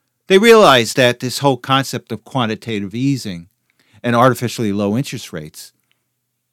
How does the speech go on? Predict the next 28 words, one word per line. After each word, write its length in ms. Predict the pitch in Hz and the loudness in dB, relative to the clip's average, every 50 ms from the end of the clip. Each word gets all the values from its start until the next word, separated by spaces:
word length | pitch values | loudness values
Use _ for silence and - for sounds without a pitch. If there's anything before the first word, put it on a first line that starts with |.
| _ _ _ _ _ _ _ _ _ _ _ _ _ - | _ _ _ _ _ _ _ _ _ _ _ _ _ -2
have 180 | 165 160 - - | -2 -2 -2 0
caused 300 | - 196 190 170 131 139 | 2 4 4 4 4 4
major 400 | 143 160 185 208 214 156 156 147 | 4 6 6 6 6 4 2 2
economic 540 | 143 - 147 131 131 143 180 208 196 - | 0 0 0 2 4 4 4 2 0 -2
problems 440 | - 101 85 78 - 73 78 - - | -2 -2 -2 -2 -4 -6 -12 -18 -20
today. 340 | - - 82 76 - - _ _ _ _ _ _ _ _ _ _ _ _ _ _ - | -18 -16 -16 -16 -18 -20 _ _ _ _ _ _ _ _ _ _ _ _ _ _ 0
Well, 180 | 135 127 113 | 2 2 4
they 120 | 135 143 143 | 4 4 4
gotta 140 | 143 135 | 4 4
protect 380 | - - 120 - 156 170 170 - | 2 0 -2 -2 0 0 0 0
the, 180 | 151 123 117 - _ | -2 -4 -4 -6 _
one 200 | - 135 131 127 | -8 -4 -4 -2
of 60 | 127 | -2
the 80 | 120 110 | -4 -4
people 300 | - 143 139 123 - 117 | -4 -4 -4 -4 -4 -4
that 200 | 117 117 113 101 | -2 -2 -2 -2
helped 260 | 117 135 131 - _ _ _ _ _ _ _ _ _ _ _ _ _ _ _ _ _ _ _ _ | -4 -4 -6 -8 _ _ _ _ _ _ _ _ _ _ _ _ _ _ _ _ _ _ _ _
push 240 | - 160 147 - - | 2 2 2 2 0
this 180 | 135 123 - | -4 -4 -4
along. 400 | 127 104 113 151 202 220 101 85 _ _ _ _ _ _ _ _ _ _ _ _ _ _ _ _ _ _ _ _ _ _ _ _ - | -2 0 2 2 2 0 -2 -6 _ _ _ _ _ _ _ _ _ _ _ _ _ _ _ _ _ _ _ _ _ _ _ _ -8
And 120 | 110 107 | -4 -2
that's 180 | 107 104 - - | -2 -4 -4 -4
why 140 | 113 104 101 | -4 -4 -2
they 120 | 107 110 | -4 -4
gave 220 | - 117 120 120 | -2 -2 -4 -4
it 80 | 127 - | -4 -4
to 80 | - 123 | -6 -6
Bernanke. 640 | - 151 147 170 190 208 208 202 110 90 - | -4 -4 -4 -2 -4 -4 -6 -8 -10 -14 -14